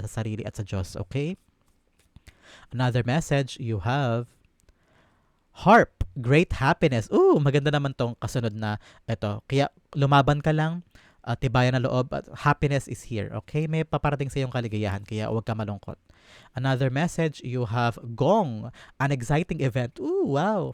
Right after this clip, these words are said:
May paparating sa exciting event. Congratulations. Another message, you have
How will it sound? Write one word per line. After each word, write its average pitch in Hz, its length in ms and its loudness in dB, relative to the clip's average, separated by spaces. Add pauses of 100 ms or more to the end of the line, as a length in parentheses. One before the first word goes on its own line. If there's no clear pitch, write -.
(340)
May 143 80 -8
paparating 156 320 -2
sa 160 120 -2
exciting 147 320 -4
event. 117 320 -4
Congratulations. 113 720 -8
Another 131 320 -4
message, 131 400 -6
you 117 160 -6
have 113 240 -2